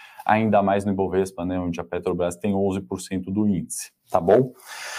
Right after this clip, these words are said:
Bom, pessoal, era essa a pauta, estouramos um pouquinho o tempo, mas segunda-feira, né, numa semana importante como essa, requer um pouquinho mais de detalhes, né, e vamos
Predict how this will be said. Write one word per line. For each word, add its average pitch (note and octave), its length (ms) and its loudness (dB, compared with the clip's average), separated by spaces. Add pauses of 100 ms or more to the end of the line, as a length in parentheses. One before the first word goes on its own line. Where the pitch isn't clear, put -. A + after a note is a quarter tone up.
(380)
Bom, F#3+ 160 10
pessoal, D3+ 360 8
era C#3 160 10
essa C#3 180 6
a B2 60 6
pauta, E3+ 400 6
estouramos B2 360 0
um B2 40 -6
pouquinho A#2+ 260 -4
o G#2+ 40 -10
tempo, B2 300 -4
mas G#2 180 -4
segunda-feira, G#2+ 720 -6
né, F#2 140 -6
numa G2+ 180 -4
semana G2 460 -8
importante G2 560 -8
como G2 240 -6
essa, G#2 300 -8
requer G#2 500 -8
um F#3+ 80 -8
pouquinho A#2+ 420 -6
mais G#2 200 -4
de G2+ 80 -10
detalhes, F#2 640 -6
né, G2+ 180 -6
e F#2 60 -8
vamos G#2+ 600 -6